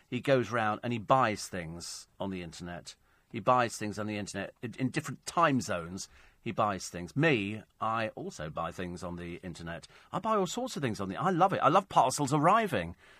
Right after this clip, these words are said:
I think it's absolutely fantastic. But he's, he's sort of addicted to it. Because he spends most of his time flying backwards and forwards, he doesn't really have a chance to do shopping. So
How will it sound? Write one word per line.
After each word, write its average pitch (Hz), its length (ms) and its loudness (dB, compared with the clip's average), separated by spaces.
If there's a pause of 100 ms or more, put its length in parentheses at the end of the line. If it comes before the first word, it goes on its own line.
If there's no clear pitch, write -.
(140)
I 170 100 -2
think 185 140 0
it's - 140 -6
absolutely 135 420 2
fantastic. - 800 -4 (580)
But 110 120 -4
he's, 151 300 2
he's 143 180 2
sort 151 100 0
of 131 60 -2
addicted 151 420 -2
to 101 120 -4
it. 101 80 -4 (180)
Because 175 240 2
he 202 60 4
spends 139 280 2
most 165 200 4
of 131 80 -2
his 113 80 -2
time 123 280 4
flying 110 540 2
backwards - 480 -4
and 104 320 -6 (520)
forwards, 101 800 -2 (400)
he 135 80 -10
doesn't 147 160 -2
really 143 120 0
have 143 100 4
a - 20 -8
chance 190 300 2
to - 80 -8
do 98 100 -2
shopping. 92 460 -2
So 120 240 2